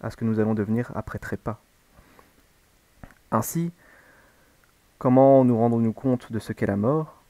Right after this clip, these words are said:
Eh bien, demandez à des enfants ce qu'est la mort, ils comprennent très bien, à partir de sept, huit ans. Et pourtant, le savent-ils vraiment ? Je pense, avec Jankélévitch,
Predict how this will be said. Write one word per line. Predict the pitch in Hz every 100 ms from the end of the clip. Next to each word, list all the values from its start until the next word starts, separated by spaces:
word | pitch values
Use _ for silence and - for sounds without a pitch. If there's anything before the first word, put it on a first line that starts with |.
| _ _ _ _ _
Eh | 110
bien, | 110
demandez | 104 107 110
à | 104
des | 101
enfants | 104 - 113 117 -
ce | -
qu'est | 117 101
la | 104
mort, | 147 139
ils |
comprennent | - 104 110 98
très | 104
bien, | 101 139 175 _ _ _
à | -
partir | 104 - 117 104
de | 101 - _ _ _ _ _
sept, | - -
huit | 110 -
ans. | 110 135 _ _ _ _ _ _ _ _ _ _ _ -
Et |
pourtant, | - 123 - 165 165 - - -
le | 110
savent-ils | 123 110 - 127
vraiment ? | 107 104 101 107 _ _ _ _ _ _ _ _ _ _ _ 117
Je | 110
pense, | 123 123 117
avec | 101 104
Jankélévitch, | 101 110 104 120 143 -